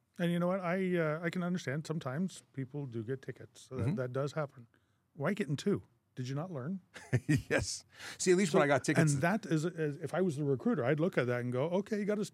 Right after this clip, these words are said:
Speaker 1: you got a ticket,
Speaker 2: It happened.
Speaker 1: you know, five years ago, and you haven't had anything since. Maybe that ticket changed your behavior, and, you know, we understand that. And when you're younger, you maybe don't see the consequences of everything. If you got two, and the recent,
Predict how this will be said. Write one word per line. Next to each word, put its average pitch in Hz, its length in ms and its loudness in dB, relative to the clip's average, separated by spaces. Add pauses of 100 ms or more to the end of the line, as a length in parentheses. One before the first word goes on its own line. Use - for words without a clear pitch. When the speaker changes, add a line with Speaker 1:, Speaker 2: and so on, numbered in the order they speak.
Speaker 1:
you 170 160 -4
got 208 120 0
a 214 40 2
ticket, 160 520 0 (180)
Speaker 2:
It 98 80 -4
happened. 95 240 2
Speaker 1:
you 160 80 2
know, 151 120 0
five 131 260 0
years 147 240 2
ago, 113 340 -2
and 147 140 -4
you 160 100 -2
haven't 170 200 0
had 151 140 -2
anything 143 320 -2
since. 156 440 -4 (360)
Maybe 170 540 -2
that 151 220 -2
ticket 139 300 -6
changed 127 320 -6
your 147 80 -4
behavior, 123 440 -6
and, 156 420 -4 (600)
you 147 80 -4
know, 139 80 -2
we 170 200 -2
understand 196 380 -4
that. 95 140 -8 (120)
And 107 200 -6
when 117 100 -2
you're 131 140 0
younger, 156 360 -2
you 170 100 -4
maybe 170 260 -4
don't 170 180 -6 (300)
see 190 60 -8
the 185 100 -2
consequences 127 640 -6
of 101 100 -6
everything. 101 280 -10 (420)
If - 60 -18
you 127 80 -8
got 151 160 -4
two, 226 320 0 (1040)
and 107 100 -8
the 101 40 -12
recent, 190 320 -8